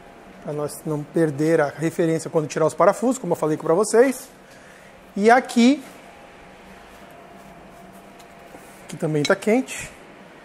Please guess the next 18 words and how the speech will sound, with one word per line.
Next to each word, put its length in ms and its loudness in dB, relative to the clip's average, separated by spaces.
tá 120 6
a 20 6
basezinha 600 4
que 80 0
eu 40 2
falei 240 6
pra 100 2
vocês. 380 2
Não 160 6
mostrei, 400 6
não 240 6
mostrei 380 6
pra 120 4
vocês, 400 4
gente, 220 0
eu 80 -2
cortando, 840 2
furando, 640 0